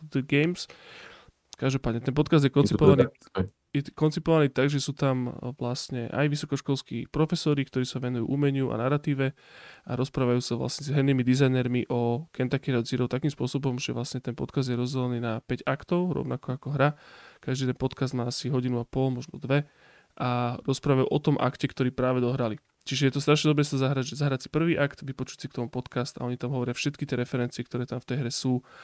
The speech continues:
Speaker 1: a extrémne do hĺbky rozoberajú tú hru a každý jeden ten aspekt tej videohry a tých odkazov a tých, a, a, a, a tých všetko, čo sa, čo sa tam deje, že sa človek podozvedá o strašne veľa iných veciach. Že,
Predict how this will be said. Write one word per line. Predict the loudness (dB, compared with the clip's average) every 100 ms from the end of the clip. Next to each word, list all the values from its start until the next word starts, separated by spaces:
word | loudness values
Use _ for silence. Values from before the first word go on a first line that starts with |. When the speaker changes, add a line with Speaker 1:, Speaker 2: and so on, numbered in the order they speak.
| -20
Speaker 1:
a | -10 -8 -4
extrémne | -4 -2 0 4 6 4
do | 2 4
hĺbky | 4 4 0 0 2 4
rozoberajú | 4 4 4 4 2 2
tú | 0
hru | 0 2 4 2
a |
každý | 0 0 2
jeden | 0
ten | 0 -2
aspekt | -4 -4 -6
tej | -4
videohry | -2 0 2 2 0 -2
a |
tých | -4 -10 -4
odkazov | -2 0 -2 -2 -2
a | -4
tých, | -6 -10 -10 -12
a, | -8 -8 -6
a, | -8 -8
a, | -8
a | -6 -6 -6
tých | -8 -12 -14 -20 -20 -20 -20 _
všetko, | -4 0 2 2
čo | 2
sa, | 0
čo | 0
sa | -2 2
tam | 2
deje, | 2 2 4 4 2 _ _
že | -2
sa | 0
človek | 4 4 4
podozvedá | 4 4 4 2 2
o | 0
strašne | -4 -4 -4 -2 0
veľa | 0 0
iných | 2 4 4
veciach. | 2 0 -6 -8 _ _ -12
Že, | -8 -2